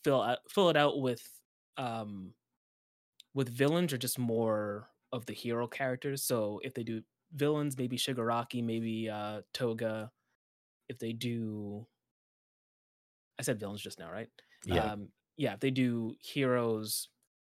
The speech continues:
Speaker 1: uh, I don't know if there's anyone that I really care about. I guess they could put Endeavor if they felt like it. Um,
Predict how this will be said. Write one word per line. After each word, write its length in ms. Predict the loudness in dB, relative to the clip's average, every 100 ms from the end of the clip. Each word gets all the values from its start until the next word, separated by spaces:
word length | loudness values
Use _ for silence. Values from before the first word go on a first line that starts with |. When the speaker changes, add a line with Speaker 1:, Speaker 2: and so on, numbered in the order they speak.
| _ _ _ _ _ _ _ _ _ _ -2
Speaker 1:
uh, 680 | 0 2 0 -2 -4 -6 -8 -14 -20 -10
I 40 |
don't 120 | -6 -6
know 60 |
if 60 | -8
there's 140 | -10
anyone 260 | -8 -8 -8
that 140 | -8
I 40 | -10
really 1080 | -12 -14 -14 -14 -10 -8 -8 -10 -10 -12 -18 _ _
care 160 | -10 -8
about. 200 | -6 -6
I 60 | -4
guess 240 | -2 -2
they 100 | -4
could 160 | -6 -6
put 120 | -6
Endeavor 440 | -6 -6 -8 -10
if 80 | -10
they 120 | -12
felt 240 | -8 -6 -6
like 200 | -8 -10
it. 140 | -12 _ -12
Um, 540 | -8 -6 -8 -8 -12